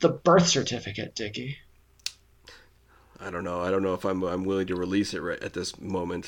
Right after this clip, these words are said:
Speaker 2: Uh, you know, there's
Speaker 1: Wow.
Speaker 2: still questions that need to be answered.
Speaker 1: That's fair.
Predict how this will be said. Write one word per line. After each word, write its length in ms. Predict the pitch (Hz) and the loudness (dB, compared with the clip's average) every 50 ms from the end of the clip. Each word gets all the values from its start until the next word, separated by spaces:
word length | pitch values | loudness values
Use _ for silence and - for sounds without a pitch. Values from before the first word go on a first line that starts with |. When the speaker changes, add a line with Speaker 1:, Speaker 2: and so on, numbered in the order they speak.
| - - | -10 -10
Speaker 2:
Uh, 160 | 92 92 90 | -6 -4 -4
you 120 | 87 90 87 | -2 -2 -2
know, 200 | 87 87 85 - | -2 -2 -4 -4
there's 280 | - - 95 95 - | -6 -8 -12 -12 -12
Speaker 1:
Wow. 140 | - - - | -12 -12 -12
Speaker 2:
still 300 | - - - - 110 95 | -12 -12 -8 -4 -4 -4
questions 600 | - - - - 104 101 - - 92 85 - - | -4 -6 -4 -2 -2 -2 -2 -4 -4 -4 -4 -4
that 100 | - - | -4 -4
need 100 | 82 92 92 | -6 -6 -8
to 60 | 92 | -8
be 160 | - 90 82 | -6 -4 -2
answered. 420 | 85 92 90 - - 87 80 - - - - - - - - - - - - - - - - - - _ _ _ _ _ _ - - - - - _ _ _ _ _ _ - | 0 0 -2 -2 -2 -4 -4 -4 -8 -12 -14 -14 -14 -14 -14 -14 -14 -16 -16 -16 -18 -18 -20 -20 -20 _ _ _ _ _ _ -20 -20 -18 -20 -20 _ _ _ _ _ _ 2
Speaker 1:
That's 220 | 127 120 - - | 2 4 4 2
fair. 440 | - - - - - - - - | 0 0 -2 -2 -2 -4 -8 -10